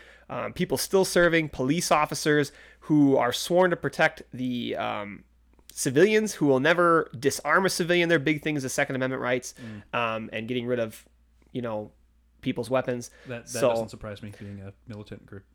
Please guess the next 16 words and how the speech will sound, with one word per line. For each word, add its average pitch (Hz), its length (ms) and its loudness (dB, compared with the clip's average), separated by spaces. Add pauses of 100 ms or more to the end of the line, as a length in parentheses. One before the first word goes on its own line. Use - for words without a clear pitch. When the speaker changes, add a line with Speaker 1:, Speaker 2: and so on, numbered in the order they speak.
(120)
Speaker 1:
Correct. - 300 2 (100)
But 196 160 6
they 170 100 6
did 180 180 4
say 185 160 4
that 156 160 2
they, 131 240 6
they 123 200 0
run 123 240 2
drills, 139 520 0 (100)
um, 98 420 -10
they 117 120 -2
do 123 140 -2
P 165 200 -6
T 165 180 -4
tests, 156 460 -2